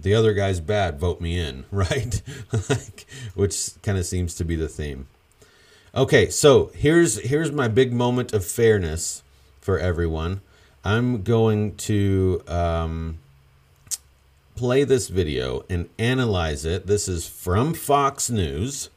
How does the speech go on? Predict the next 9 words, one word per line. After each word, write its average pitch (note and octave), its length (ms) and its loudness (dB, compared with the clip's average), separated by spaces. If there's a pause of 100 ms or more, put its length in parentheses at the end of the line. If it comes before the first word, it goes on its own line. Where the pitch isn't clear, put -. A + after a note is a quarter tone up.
(520)
okay? G2 520 -2 (600)
Um, F2+ 640 0
and F#2 540 -2
I, F2 160 -4
this G#2 360 0
is G2 380 -2 (180)
going G2 360 0
to F#2 120 -6
be, E2+ 460 -2